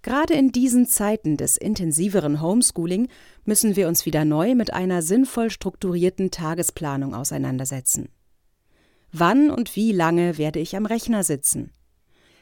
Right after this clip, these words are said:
Welche Tätigkeiten sind im Arbeitszeitraum geplant?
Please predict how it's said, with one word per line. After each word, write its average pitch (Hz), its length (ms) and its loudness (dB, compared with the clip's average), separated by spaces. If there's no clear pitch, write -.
Welche 185 380 2
Tätigkeiten 185 760 0
sind 147 280 -2
im 151 120 0
Arbeitszeitraum 156 880 -2
geplant? - 640 -10